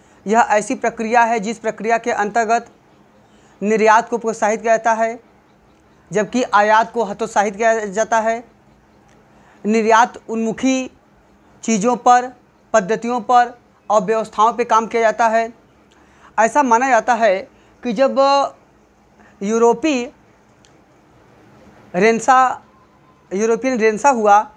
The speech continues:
और रेनेसां के बाद जो ज्ञान, विज्ञान और तकनीक का विकास हुआ,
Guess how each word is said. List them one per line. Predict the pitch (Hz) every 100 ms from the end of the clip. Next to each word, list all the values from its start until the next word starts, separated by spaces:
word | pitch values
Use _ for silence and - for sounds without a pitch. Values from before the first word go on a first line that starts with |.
| _ _ -
और | 220
रेनेसां | 226 220 254
के | 247 233
बाद | 214 226 202 240 247 254 247 - _ _ _ _ _ 170
जो | 226
ज्ञान, | 190 220 240
विज्ञान | 214 175 220 240
और | 226
तकनीक | 220 220 247
का | 233
विकास | 190 202 226 233
हुआ, | 196 202